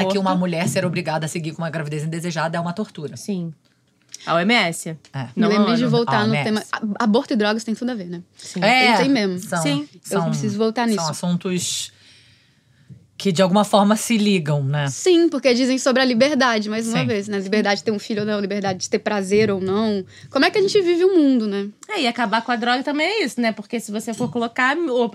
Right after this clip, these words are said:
Speaker 1: pílula de miso, é uma droga, é sintetizado, é. Então,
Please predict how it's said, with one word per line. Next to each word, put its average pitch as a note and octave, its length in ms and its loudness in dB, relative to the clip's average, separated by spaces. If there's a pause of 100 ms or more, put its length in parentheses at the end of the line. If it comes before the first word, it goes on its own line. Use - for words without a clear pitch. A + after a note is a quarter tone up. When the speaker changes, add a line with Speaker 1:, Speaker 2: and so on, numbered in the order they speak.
(200)
Speaker 1:
pílula A#3+ 320 0
de A3+ 140 -2
miso, C4+ 400 -2
é C4+ 120 0
uma A#3+ 200 0
droga, C#4+ 420 0 (460)
é C#4 200 2
sintetizado, C#4+ 840 -4
é. D#4 260 0 (380)
Então, B3+ 340 -4